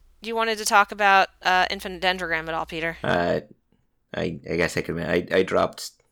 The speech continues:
Speaker 2: Infant Dendrogram, Plunder, and Sorcerer Stabber Orphan all for basically the same reason. Fantasy series where, like, nothing is happening, and I didn't get any feeling of stakes at all.
Speaker 1: Womp womp.
Speaker 2: Yeah.
Speaker 1: <laughs> So,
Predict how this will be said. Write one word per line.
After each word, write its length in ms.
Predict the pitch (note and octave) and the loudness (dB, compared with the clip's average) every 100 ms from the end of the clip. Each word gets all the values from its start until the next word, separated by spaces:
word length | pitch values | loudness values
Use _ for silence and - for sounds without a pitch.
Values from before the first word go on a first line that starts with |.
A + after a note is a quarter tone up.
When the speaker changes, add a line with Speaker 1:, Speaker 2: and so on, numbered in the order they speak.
| _ _ _ _ _ | _ _ _ _ _
Speaker 2:
Infant 320 | - G#2+ A#2 A2 | -2 2 2 4
Dendrogram, 480 | G#2+ G#2 G2 F#2+ | 2 2 0 -2
Plunder, 400 | - F#2 F2+ F2 | -2 -2 2 2
and 240 | E2 D#2+ D#2+ | 2 0 -4
Sorcerer 340 | - F2+ F2 | -2 0 0
Stabber 300 | - D2+ E2+ | 0 0 2
Orphan 320 | E2 E2+ C2+ | 0 0 -2
all 220 | C#2 C#2 D2+ | -4 -4 -4
for 160 | - | -6
basically 380 | - D2 - - | -6 -6 -6 -8
the 80 | - | -6
same 200 | - - | -8 -8
reason. 460 | - - G#1 E2+ - _ _ - | -10 -8 -8 -8 -10 _ _ -2
Fantasy 340 | F2 F2 F2 F2 | 0 0 -2 -4
series 400 | - F2 F2 - | 0 0 0 -2
where, 260 | D#2 D#2 _ - | -4 -4 _ -6
like, 220 | - - | -6 -6
nothing 360 | - E2 - - | -8 -8 -6 -6
is 140 | - | -4
happening, 560 | - D2+ D2 D2+ - - | -2 -2 -4 -6 -8 -10
and 220 | D2+ D2 | -8 -6
I 180 | - - _ - | -6 -6 _ -10
didn't 180 | - | -8
get 160 | D#2+ C2+ | -6 -4
any 160 | C#2+ C#2+ | -4 -6
feeling 380 | - - - | -6 -6 -6
of 100 | - - | -8 -12
stakes 400 | - - - - | -12 -6 -6 -4
at 80 | - | -2
all. 380 | G#1+ B1+ - _ _ - - | 0 -2 -6 _ _ -20 -4
Speaker 1:
Womp 220 | A3 A3 | -2 -2
womp. 280 | E3+ E3 E3 C4+ | -2 -4 -4 0
Speaker 2:
Yeah. 580 | - - - - A3+ | 2 2 2 -2 -4
Speaker 1:
<laughs> 20 | G#3 | 0
So, 340 | - - | 2 6